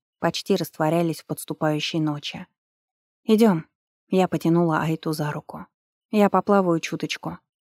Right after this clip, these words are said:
а потом мы вернёмся, и никто ничего не заметит". Роща встретила нас тихим шёпотом крон и свежестью. По хоженой тропе мы быстро добрались до озера, которое казалось фиолетовым зеркалом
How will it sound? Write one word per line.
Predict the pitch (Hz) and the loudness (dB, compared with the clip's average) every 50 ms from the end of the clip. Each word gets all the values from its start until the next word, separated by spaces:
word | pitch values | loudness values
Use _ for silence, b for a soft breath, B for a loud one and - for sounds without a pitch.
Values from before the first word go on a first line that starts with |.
| _ _ | _ _
а | - 208 202 | 0 0 2
потом | - 196 220 - 220 214 190 | 2 2 2 4 4 6 6
мы | 175 165 | 6 6
вернёмся, | 170 175 185 190 196 202 190 - - - | 4 4 4 4 4 4 2 0 -2 -2
и | 165 165 170 | 0 2 2
никто | 170 165 160 - - 185 | 2 2 0 0 -2 0
ничего | 175 160 151 - - 165 170 | 0 0 0 0 -2 0 2
не | 165 160 | 2 2
заметит". | 156 156 151 151 151 151 151 - - - _ _ _ _ _ _ _ _ _ _ _ _ _ _ _ _ _ _ _ _ _ _ - | 2 0 -2 -2 -2 -4 -6 -8 -14 -20 _ _ _ _ _ _ _ _ _ _ _ _ _ _ _ _ _ _ _ _ _ _ 2
Роща | 202 214 254 269 - - 226 | 4 6 6 6 6 4 0
встретила | - - - 240 247 226 226 208 196 | 0 2 2 2 2 4 4 4 4
нас | 196 196 196 196 - | 4 4 2 2 -2
тихим | - - 202 - 175 170 165 | -4 -4 -4 -2 0 -2 -2
шёпотом | - - 226 214 - 175 - 165 165 160 | -2 -4 -4 -4 -2 0 0 0 0 0
крон | - - 196 202 202 185 | 0 0 0 2 2 0
и | 175 | 0
свежестью. | - - - 156 151 151 151 147 - - - - 160 143 - - _ _ _ _ _ _ _ _ _ - | -2 -4 -6 -4 -4 -4 -6 -8 -12 -14 -16 -16 -16 -16 -16 -20 _ _ _ _ _ _ _ _ _ -2
По | - 175 | 0 0
хоженой | 175 - 220 220 202 190 170 165 160 | 2 4 4 4 4 4 4 4 4
тропе | - 175 165 170 - 214 214 | 2 2 0 0 2 2 2
мы | 190 170 160 | 4 4 2
быстро | 156 175 196 - - 175 165 | 2 0 -2 -2 -2 -2 -2
добрались | 160 151 - 165 160 175 175 170 | 0 0 2 2 2 2 0 -2
до | 165 165 160 156 | 0 0 0 0
озера, | 165 190 196 185 175 165 | 0 0 0 0 0 -2
которое | 156 - 160 160 - 170 165 160 | 0 -2 -2 -2 0 0 0 0
казалось | - - 160 156 170 175 180 165 | 0 -2 -2 0 0 -2 -2 -4
фиолетовым | - - - 160 156 165 180 180 - 165 160 160 165 | -6 -4 -2 -2 0 0 -2 -4 -4 -2 0 0 0
зеркалом | 160 165 185 190 - - 170 156 151 156 151 | 0 0 -2 -4 -4 -4 -4 -4 -2 -4 -6